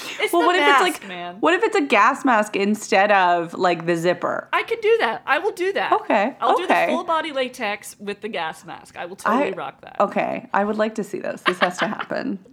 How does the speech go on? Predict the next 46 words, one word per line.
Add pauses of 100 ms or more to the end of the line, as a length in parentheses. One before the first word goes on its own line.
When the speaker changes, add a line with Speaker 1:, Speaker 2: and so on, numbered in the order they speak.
Speaker 2:
This, (120)
this
is,
this
is
a
Speaker 1:
Patreon,
Speaker 2:
must.
Speaker 1:
let's
do
it.
Come
on.
Speaker 2:
<laughs>
Speaking
of
Patreon,
though, (360)
we (120)
had
a
sit
down, (200)
not
in
person,
'cause
we're
not
allowed
to
do
that,
but
Speaker 1:
Yeah.
Speaker 2:
we
had
a
sit
down
and
we,
we
chatted
about,
like,